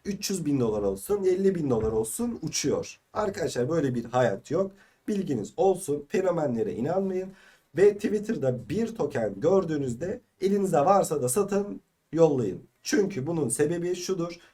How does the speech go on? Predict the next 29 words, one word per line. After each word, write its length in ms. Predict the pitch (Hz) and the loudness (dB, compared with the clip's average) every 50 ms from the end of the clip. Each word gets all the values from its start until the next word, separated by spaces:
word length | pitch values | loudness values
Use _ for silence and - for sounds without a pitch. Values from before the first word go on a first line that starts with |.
| _ _ _ | _ _ _
Zaten 480 | - - 214 214 185 - - - - - | 0 4 4 4 4 2 0 -6 -8 -6
fenomenler 1000 | - 175 175 165 147 135 110 95 90 - _ _ _ - 117 113 98 92 95 | -6 -4 -4 -2 -2 -4 -4 -6 -8 -14 _ _ _ -2 0 0 0 0 -2
bunu 180 | 139 147 147 - | -4 -4 -2 0
paylaşıp 640 | 131 160 170 165 160 147 - - 101 95 - _ - | 2 2 2 2 0 -2 -6 -8 -8 -10 -12 _ -6
gündeme 380 | 151 175 180 175 151 117 98 | -4 -2 0 0 0 0 0
getirdiyse 760 | 98 123 143 143 - 180 175 180 202 190 190 196 190 190 180 - | 0 -2 -2 -2 -2 -4 -4 -4 -4 -4 -2 -2 -2 -4 -2 -2
fiyatı 300 | - 202 185 - - 110 | 0 0 0 0 -2 -6
yükselmiştir 800 | 113 131 131 - - 190 185 175 185 190 - - - 156 123 | -6 -6 -4 -2 0 0 0 0 -2 -6 -6 -6 -4 -4 -2
ve 100 | 143 - | 0 2
artık 440 | - 196 190 180 - - 190 196 196 - _ _ _ _ _ | 4 4 4 4 2 -4 -6 -6 -6 -10 _ _ _ _ _
alım 340 | - 165 185 202 208 196 175 | 0 2 4 4 4 2 2
değeri 400 | 156 156 151 147 147 190 208 196 170 | 0 0 0 2 2 0 0 0 0
yoktur. 460 | 175 175 165 170 - - 110 101 98 - | 0 0 0 0 -2 -6 -6 -6 -4 0
O 140 | 151 170 170 | 0 0 0
günler 320 | 156 151 151 165 185 - - | 0 -2 -2 -2 -2 -2 -4
için 380 | 147 143 - - 123 98 98 | -4 -6 -8 -8 -8 -6 -6
düşünce 480 | 131 - - 202 208 190 160 165 151 - | -6 -6 -4 -4 -4 -2 -2 -2 -2 -2
alınabilir. 640 | 120 113 110 110 101 92 87 85 82 85 - - _ _ _ _ _ _ _ - | -2 -4 -2 -4 -4 -6 -6 -8 -12 -12 -14 -16 _ _ _ _ _ _ _ 0
Bunları 380 | 214 226 220 202 196 175 127 107 | 2 2 2 4 2 2 2 0
görelim, 640 | - - 160 196 208 202 190 190 202 - 247 - - - | 0 4 6 8 8 8 8 4 0 -2 -4 -8 -8 -4
buna 180 | 123 160 196 202 | -2 0 0 2
göre 200 | 190 165 139 - | 2 2 0 0
hareket 420 | 101 117 139 165 165 - 214 196 | 0 -2 -4 -4 -2 -4 -2 -2
edelim. 400 | 196 190 185 190 202 208 208 - 147 | -2 0 0 0 0 -2 -4 -6 -10
Bu 80 | 160 185 | -6 -6
videomuz 380 | 202 185 185 165 127 107 107 | -4 -2 -2 -2 -4 -6 -8
bu 80 | 123 127 | -8 -6
kadardı 360 | - 185 190 190 185 185 180 | -2 0 0 2 0 0 -2
dostlarım. 460 | 185 180 175 - - 185 190 208 226 | -4 -4 -4 -6 -6 -6 -6 -6 -6